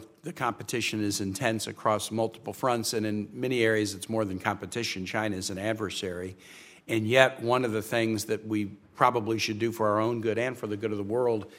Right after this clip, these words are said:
is seek, are there areas of cooperation? Because it would benefit the world greatly if they could see, as, as tough as this competition and even adversarial relationship is,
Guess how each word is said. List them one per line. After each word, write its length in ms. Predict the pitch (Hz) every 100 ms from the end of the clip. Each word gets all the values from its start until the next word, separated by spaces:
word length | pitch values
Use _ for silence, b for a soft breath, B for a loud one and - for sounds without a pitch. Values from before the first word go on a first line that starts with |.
| B B _
is 360 | 117 110 - - b b
seek, 500 | - - - 139 131 - 123
are 160 | 135
there 220 | 131 120
areas 360 | 117 120 113 101
of 120 | 98
cooperation? 800 | - 101 95 92 92 - - 104
Because 420 | 107 104 107 101 - b b b
it 180 | - 113
would 220 | 123 113
benefit 760 | 104 135 123 - 113 107 - -
the 100 | 110
world 380 | 104 113 110 101
greatly 540 | 113 123 113 104 101
if 160 | 95 -
they 140 | 110
could 200 | 104 101
see, 440 | - 113 110 107 90
as, 280 | 92 98 -
as 220 | 110 -
tough 320 | - 135 -
as 100 | 117
this 380 | 127 117 - -
competition 800 | - 131 113 110 - 123 - 107
and 100 | 107
even 200 | 113 107
adversarial 640 | 110 113 110 - 117 107
relationship 680 | 104 107 107 - 92 101 95
is, 440 | - 127 110 92